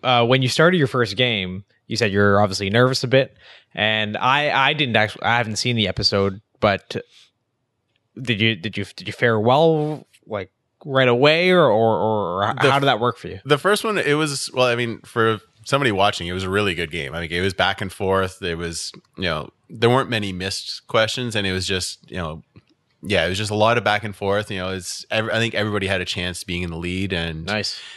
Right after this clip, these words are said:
Speaker 2: it just kept swinging back and forth. And then I ended up, let's see.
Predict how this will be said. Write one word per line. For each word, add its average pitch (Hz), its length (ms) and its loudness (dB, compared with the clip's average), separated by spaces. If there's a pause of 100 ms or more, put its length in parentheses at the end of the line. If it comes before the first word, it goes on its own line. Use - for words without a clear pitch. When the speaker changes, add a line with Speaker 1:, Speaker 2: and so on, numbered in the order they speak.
Speaker 2:
it 101 80 -4
just 92 180 -2
kept 107 180 0
swinging 107 280 -4
back 98 220 0
and 95 100 -10
forth. 110 320 0
And 95 140 -6
then 92 180 -2
I 90 120 -2
ended 101 200 -2
up, 98 140 -2 (1500)
let's - 220 -20
see. 78 220 -16